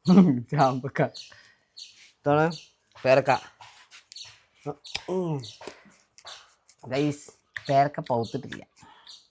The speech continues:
Speaker 2: പഴുക്കാത്തോണ്ട് ഭയങ്കര കട്ടിയാണ് അല്ലേ? ഏ, നിങ്ങളവിടെ ഈ പേരക്ക എന്താ പറയാ? ചാമ്പക്ക എന്താ പറയാ? ഞങ്ങളവിടെ തന്നെ പറയാ. നിങ്ങളവിടെ എന്താന്ന് പറയാന്ന് പറഞ്ഞു തരുമോ?
Speaker 1: ആ,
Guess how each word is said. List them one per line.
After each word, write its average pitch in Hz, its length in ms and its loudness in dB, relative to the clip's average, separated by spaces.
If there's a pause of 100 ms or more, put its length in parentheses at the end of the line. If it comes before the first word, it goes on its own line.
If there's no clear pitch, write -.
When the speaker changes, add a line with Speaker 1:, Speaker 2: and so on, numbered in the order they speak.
(2000)
Speaker 2:
പഴുക്കാത്തോണ്ട് 165 800 4 (1120)
ഭയങ്കര 143 340 6
കട്ടിയാണ് 156 400 4
അല്ലേ? 139 140 8 (880)
ഏ, 156 160 4
നിങ്ങളവിടെ 196 640 10
ഈ - 20 4
പേരക്ക 180 480 6
എന്താ 190 160 6
പറയാ? 170 360 8 (680)
ചാമ്പക്ക 180 420 8
എന്താ 185 200 8
പറയാ? 175 220 4 (880)
ഞങ്ങളവിടെ 185 500 6
തന്നെ 175 160 6
പറയാ. 120 340 6 (200)
നിങ്ങളവിടെ 175 260 4
എന്താന്ന് 190 340 8
പറയാന്ന് 175 320 4
പറഞ്ഞു 165 280 4
തരുമോ? 120 180 -2 (1500)
Speaker 1:
ആ, 117 280 0